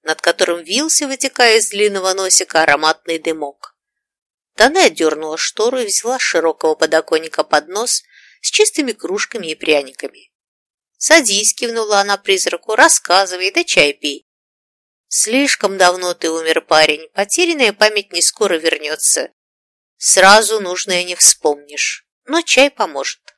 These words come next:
Матушка Шане пристроилась в кресле и с интересом выслушала историю Кьюна. Уехал в начале осени, почти добрался до приграничья, где жил друг,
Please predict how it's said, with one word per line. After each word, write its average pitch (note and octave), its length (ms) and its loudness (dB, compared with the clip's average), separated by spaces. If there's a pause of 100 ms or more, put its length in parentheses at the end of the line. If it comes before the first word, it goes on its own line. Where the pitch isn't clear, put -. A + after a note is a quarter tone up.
(1080)
Матушка - 400 -2
Шане F3+ 300 0
пристроилась D#3 640 -2
в - 80 -10
кресле C#4+ 420 -2
и - 20 -4
с - 120 2
интересом D#4 520 -2
выслушала D4+ 560 -2
историю G3+ 460 -4
Кьюна. D3+ 560 -12 (800)
Уехал D#4+ 480 0
в G#3 60 -4
начале C#4+ 440 0
осени, F3 600 -2 (480)
почти - 400 0
добрался G3+ 560 2
до G#3 100 2
приграничья, E3+ 800 -4
где A3+ 220 0
жил F4+ 260 0
друг, G3+ 460 -6